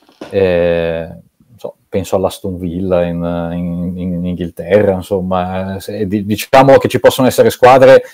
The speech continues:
che magari non sono, non sono del, del primi-, della primissima fascia del calcio europeo, ma che magari l'anno prossimo fanno la Champions e hanno una certa disponibilità di spesa, e lì potrebbe, potrebbe essere un, un tipo di, di giocatore che può fare, che può fare gol, ma in generale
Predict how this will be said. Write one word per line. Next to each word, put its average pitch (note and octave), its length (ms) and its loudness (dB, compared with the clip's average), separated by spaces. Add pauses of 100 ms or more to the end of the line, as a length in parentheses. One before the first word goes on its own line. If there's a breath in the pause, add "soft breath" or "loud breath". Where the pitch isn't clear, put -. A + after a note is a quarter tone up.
(220 loud breath)
che A#2 120 2
magari A#2 400 6
non A#2 200 2
sono, B2 640 6 (500)
non A2 120 -4
sono C3+ 220 4
del, A2+ 680 6
del A2 300 -4
primi-, C3+ 380 4
della C3 200 6
primissima C#3 720 4
fascia C3 360 4
del A2+ 100 6
calcio B2+ 300 2
europeo, C#3 420 6
ma A2 120 2
che A#2 100 0
magari A#2 260 2
l'anno A2+ 200 2
prossimo A#2+ 320 -4
fanno A#2+ 220 -8
la C3 120 -2
Champions B2+ 500 -4
e G#2 40 -4
hanno A2 140 0
una G#2 140 0
certa G#2+ 300 -4
disponibilità G#2 640 -6
di A2+ 80 -6
spesa, G#2+ 580 2 (800)
e F2+ 560 -2
lì G2+ 140 0
potrebbe, F2+ 640 0
potrebbe F2+ 380 0
essere G2 360 2
un, F2 180 -4
un F2+ 420 -4
tipo G2 260 -8
di, F2+ 420 -2
di F#2 120 -6
giocatore G2 420 2
che F#2 80 -2
può - 100 -8
fare, F2+ 480 4
che - 80 -10
può F#2 100 -10
fare F#2 200 2
gol, B2 220 8
ma F#2+ 80 -2
in F#2+ 40 -4
generale G#2 540 6